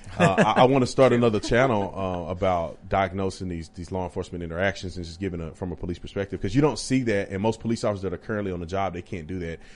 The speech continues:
Speaker 1: Donut Operator has a channel where he's doing exactly what I'd like
Speaker 2: Wow.
Speaker 1: to do.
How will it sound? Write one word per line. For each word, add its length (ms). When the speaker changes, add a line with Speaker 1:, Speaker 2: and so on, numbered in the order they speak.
Speaker 1:
Donut 240
Operator 460
has 180
a 60
channel 320
where 100
he's 120
doing 180
exactly 420
what 160
I'd 220
like 140
Speaker 2:
Wow. 120
Speaker 1:
to 80
do. 160